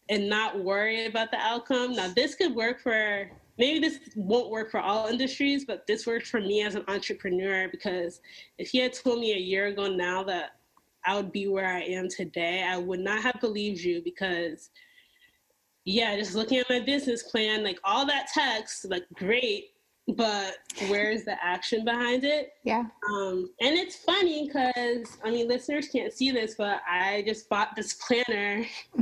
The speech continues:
Speaker 1: Um, this is twenty-four hour planner yesterday, and I got really, really excited 'cause I was like, "Oh my gosh, finally,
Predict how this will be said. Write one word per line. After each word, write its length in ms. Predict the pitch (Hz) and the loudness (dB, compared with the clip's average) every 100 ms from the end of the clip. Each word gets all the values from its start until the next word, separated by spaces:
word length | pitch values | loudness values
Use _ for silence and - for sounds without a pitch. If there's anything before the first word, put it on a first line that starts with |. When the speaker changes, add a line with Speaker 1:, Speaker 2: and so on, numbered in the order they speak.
| 208 | 2
Speaker 1:
Um, 280 | 202 196 208 | 2 2 0
this 180 | 262 220 | -2 -6
is 100 | - | -4
twenty-four 640 | - 240 247 - 233 226 226 202 | 0 2 0 0 0 2 0 0
hour 340 | 214 220 220 | 0 0 -2
planner 480 | 214 214 208 226 247 262 262 | -2 0 2 2 2 0 0
yesterday, 500 | 254 262 - 285 294 | 0 0 0 0 0
and 120 | 277 226 | 2 0
I 80 | |
got 280 | 247 240 214 | 2 0 0
really, 280 | 311 349 349 | 0 2 2
really 240 | 320 311 285 | 0 0 -2
excited 520 | - 214 226 240 254 | 0 2 2 2 -2
'cause 80 | - | 0
I 100 | 214 | -2
was 80 | 214 | 0
like, 120 | 202 202 | -2 0
"Oh 80 | |
my 120 | 247 240 | 2 2
gosh, 260 | 214 208 - | 2 -2 0
finally, 680 | 220 247 226 208 185 180 | 2 2 2 0 -2 -4